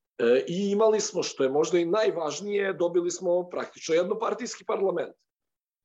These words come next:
Parlament u kojem dvesta četrdeset tri poslanika glasa za formiranje vlade od dvesta pedeset, gde su šest pripadnika manjina, albanske i bošnjačke,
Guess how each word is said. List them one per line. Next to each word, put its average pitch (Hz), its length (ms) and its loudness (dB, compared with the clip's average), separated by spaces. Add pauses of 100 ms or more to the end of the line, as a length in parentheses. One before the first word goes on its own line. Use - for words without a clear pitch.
(120)
Parlament 131 540 -2
u 151 100 -8
kojem 151 220 0
dvesta 160 320 0
četrdeset 143 720 -2
tri 156 200 -4
poslanika 135 580 0
glasa 135 480 2
za 143 500 0 (380)
formiranje 143 460 0
vlade 131 400 -2
od 139 120 0
dvesta 147 300 -2
pedeset, 143 500 0
gde 127 160 -4
su 131 400 -6 (420)
šest - 420 0
pripadnika 147 540 4
manjina, 156 800 2 (300)
albanske 135 540 0
i 117 40 0
bošnjačke, 196 920 2